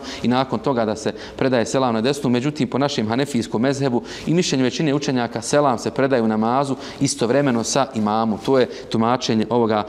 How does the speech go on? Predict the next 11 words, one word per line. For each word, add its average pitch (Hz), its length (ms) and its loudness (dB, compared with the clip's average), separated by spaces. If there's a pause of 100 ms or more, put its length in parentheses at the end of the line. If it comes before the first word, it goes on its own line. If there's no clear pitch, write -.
(140)
ovoga 113 300 2
hadisa. 101 520 -2 (1040)
Iz 127 120 2
ovoga 165 200 6
hadisa 143 380 2
kratkog 139 460 0
hoću 151 200 2
samo 147 240 2
dvije, 117 240 2 (380)
da 110 80 -4
kažem, 110 360 0